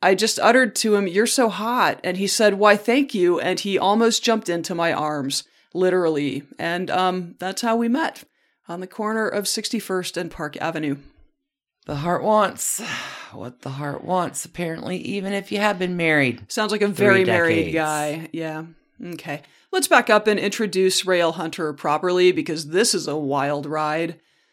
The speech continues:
Speaker 1: So Raelle was born Lisa Jo Druck. So March twenty, baby. Is that Aries?
Speaker 2: Pisces.
Speaker 1: Pisces? Okay.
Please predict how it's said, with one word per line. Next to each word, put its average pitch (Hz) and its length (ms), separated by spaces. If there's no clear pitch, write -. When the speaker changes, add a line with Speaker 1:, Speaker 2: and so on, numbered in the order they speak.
Speaker 1:
So 233 260
Raelle 254 400
was 262 160
born 196 500
Lisa 220 380
Jo 202 220
Druck. 190 460
So - 180
March 180 320
twenty, 202 340
baby. 214 300
Is 185 80
that 185 140
Aries? 196 440
Speaker 2:
Pisces. 220 520
Speaker 1:
Pisces? 202 480
Okay. 160 320